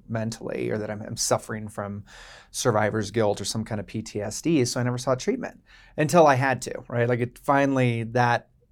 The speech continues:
that bias was overtaken by literally my health. And once I went through and sought that treatment, it's amazing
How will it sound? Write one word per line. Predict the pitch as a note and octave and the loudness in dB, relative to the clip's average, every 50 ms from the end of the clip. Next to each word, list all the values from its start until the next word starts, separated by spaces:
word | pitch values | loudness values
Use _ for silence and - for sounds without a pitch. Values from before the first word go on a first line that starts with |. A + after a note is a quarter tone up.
| _ - | _ -4
that | A#2+ C3+ B2+ B2 A#2+ B2 | 0 2 4 4 4 4
bias | A#2+ A#2+ B2 B2 B2+ B2 A#2 A2+ A2 - - - | 4 4 4 6 6 4 4 2 2 -2 -2 0
was | A#2+ A#2 A2+ A2 G#2+ | 2 2 2 2 4
overtaken | A#2+ A#2+ A#2 A2+ A#2 G#2+ - C3 B2 A#2+ B2 B2+ A#2 A2+ A2 | 4 4 4 2 0 0 2 2 2 2 2 -2 -2 -2 0
by | G#2+ A2 G#2+ G#2+ A2 A2 A2 A2 A#2 A2 A2 _ _ _ _ _ _ _ _ _ _ | 0 2 2 2 2 2 2 0 -2 -4 -8 _ _ _ _ _ _ _ _ _ _
literally | - - - B2+ C3+ C#3+ D3+ D#3 D3+ B2+ B2 A#2+ A#2 | -20 -12 -6 0 2 4 6 6 6 6 6 4 2
my | G#2+ A2 G#2+ | 0 -2 -4
health. | G2+ G2+ B2+ A#2+ - - - - - - _ _ _ _ _ - - - - - - - | -2 0 0 0 -2 -2 -8 -16 -16 -18 _ _ _ _ _ -20 -20 -20 -20 -20 -18 -8
And | - C3 C3 B2+ B2+ B2+ B2 A#2+ A#2+ A#2+ A2+ A2+ - - _ _ _ _ _ _ _ _ - - - A2+ - _ _ _ - | -2 2 4 6 6 6 6 4 2 0 -4 -6 -10 -16 _ _ _ _ _ _ _ _ -20 -20 -20 -20 -20 _ _ _ -12
once | C3+ B2+ C3+ C#3 D3+ E3 F3+ F#3 F3+ - - | -8 -2 4 6 6 8 6 6 2 0 0
I | D3 D3 | 0 0
went | C#3+ C3+ C#3 C#3 C3 B2+ | 2 2 0 -2 -2 -6
through | - - - - D3 D3 C#3+ C#3 C3+ | -12 -12 -6 -2 0 2 4 4 4
and | B2+ A#2+ B2 | 4 2 0
sought | - - C3+ C3 C3 | 0 0 0 0 0
that | C3+ A2+ A2 - | 0 -2 -2 -4
treatment, | - - C3 C3 C#3+ D#3 D#3 C#3 | -4 -2 -2 -2 0 -2 -2 -2
it's | B2 - | -2 -2
amazing | B2+ A#2+ A#2+ A#2+ C3 D3 D3+ D3 D3 D#3+ D#3+ D#3+ D#3+ D#3 D3+ D3 | 0 0 0 0 0 0 -2 -2 -2 -2 -2 -2 -2 -4 -6 -8